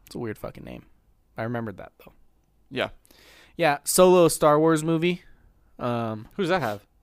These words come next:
Speaker 1: Paul Bettany also is the main villain.
Speaker 2: Oh, really?
Speaker 1: Yeah.
Speaker 2: Okay.
Speaker 1: So he's up there. Her.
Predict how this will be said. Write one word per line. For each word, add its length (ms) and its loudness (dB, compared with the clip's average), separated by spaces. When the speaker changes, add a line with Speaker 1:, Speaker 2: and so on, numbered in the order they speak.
Speaker 1:
Paul 140 6
Bettany 280 0
also 300 -4
is 100 -10
the 60 -6
main 180 -6
villain. 240 -10
Speaker 2:
Oh, 140 4
really? 400 2
Speaker 1:
Yeah. 220 -4
Speaker 2:
Okay. 340 -8
Speaker 1:
So 120 -18
he's 80 -4
up 140 -2
there. 200 -2
Her. 420 4